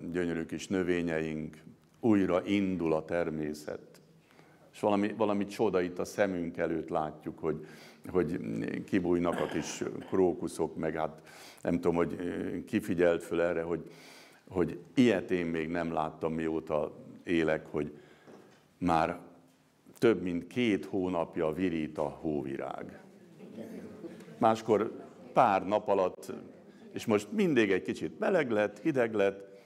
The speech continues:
ott van a hóvirág. De, de lassan, majd a szemünk láttára megint úgy, ö, kibontakozik a, ö, vagy, vagy elindul az élet a, a fákon.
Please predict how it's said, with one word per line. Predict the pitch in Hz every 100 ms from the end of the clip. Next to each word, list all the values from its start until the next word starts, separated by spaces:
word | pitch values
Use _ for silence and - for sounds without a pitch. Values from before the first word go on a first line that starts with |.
| - - - - - - - -
ott | 131 127
van | 95
a | 87
hóvirág. | 82 78 78 73 - - - - - - - - - - - - -
De, | 113 113 113
de | 107 113
lassan, | 156 151 143 - 120 107 113 110 - - - - - -
majd | - 98 92
a |
szemünk | 90 117 98 85 85
láttára | 87 80 - 85 82
megint | 85 82 82 82 - - - -
úgy, | 95 82
ö, | 82 82 87 82 85 80 76
kibontakozik | - 101 80 90 90 90 95 87 85 87
a, | 82 - - - - -
ö, | 98 92 85 85 85 -
vagy, | 90 87 92
vagy | 87 - - - -
elindul | 117 107 98 90
az | 90 85 -
élet | 110 95 82 87
a, | 90 87 82 - - - -
a | 90
fákon. | - 92 78 76 76 71